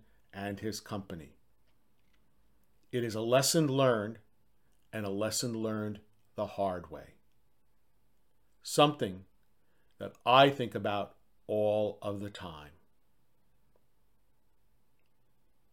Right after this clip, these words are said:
To learn more about A Fool for Learning and how I can assist you and your organization with an appropriate business solution, lear-, business and learning solution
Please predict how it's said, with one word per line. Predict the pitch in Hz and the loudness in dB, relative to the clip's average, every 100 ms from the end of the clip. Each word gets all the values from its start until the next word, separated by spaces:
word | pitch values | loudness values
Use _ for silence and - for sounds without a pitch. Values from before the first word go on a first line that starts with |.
| _ - _ _ - | _ -20 _ _ -10
To | - | -4
learn | 117 117 | -2 2
more | 131 147 | 12 12
about | 143 127 | 12 12
A | 120 | 8
Fool | - 131 | 2 0
for | - | 2
Learning | 123 131 143 143 | 6 6 6 6
and | 131 | 6
how | 139 | 10
I | 135 | 10
can | 135 131 | 10 4
assist | 127 - 131 - | -2 -2 -4 -2
you | 147 170 196 156 | 4 6 6 6
and | 151 | 6
your | 151 151 | 6 8
organization | 147 139 135 123 139 139 - 131 | 6 6 2 4 2 2 0 0
with | 127 | 2
an | 123 | 0
appropriate | 117 - 156 175 190 165 151 | 0 2 10 10 10 6 6
business | 143 127 123 - | 2 2 0 -4
solution, | - 127 135 131 - | -4 0 0 -2 -4
lear-, | 135 131 | 0 0
business | 131 113 135 139 135 | 0 -2 -2 -2 -4
and | 135 117 | -4 -2
learning | 123 127 123 | 0 0 -2
solution | - 123 135 131 117 | -4 -4 -4 -4 -8